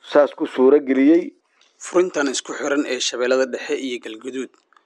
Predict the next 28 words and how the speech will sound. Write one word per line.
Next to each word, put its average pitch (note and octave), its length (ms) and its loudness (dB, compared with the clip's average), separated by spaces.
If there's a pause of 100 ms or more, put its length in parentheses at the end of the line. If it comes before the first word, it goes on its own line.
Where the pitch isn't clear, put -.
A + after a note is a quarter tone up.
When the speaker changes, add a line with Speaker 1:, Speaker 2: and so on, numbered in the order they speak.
(220)
Speaker 2:
cadowga C3 400 -4
khasaarihii C3+ 600 -4
ugu B2+ 200 -2
xoogganaa C3 520 -6
ayuu B2+ 160 -6
kala B2 200 -10
kulmay. G2+ 360 -12 (520)
Maxay C3+ 300 -12
tahay C3 260 -4
muhiimadda A#2+ 480 -6
ay B2 120 -4
cadowga B2 360 0
u C3 120 -6
leedahay? G#2+ 360 -8 (1120)
Speaker 1:
Runtii, D#3+ 800 2 (220)
Ilaahay D3+ 320 6
baa C#3 160 4
ku - 100 -6
mahadsan B2+ 480 0
furintan D3+ 640 2
Shabeellada C#3 520 4
Dhexe C3+ 300 0
iyo C3 160 6
Galgaduud. B2+ 520 2 (520)
Mar D3+ 140 2
horaan C#3 340 2
ka C3 240 2
hadlay, C#3 320 4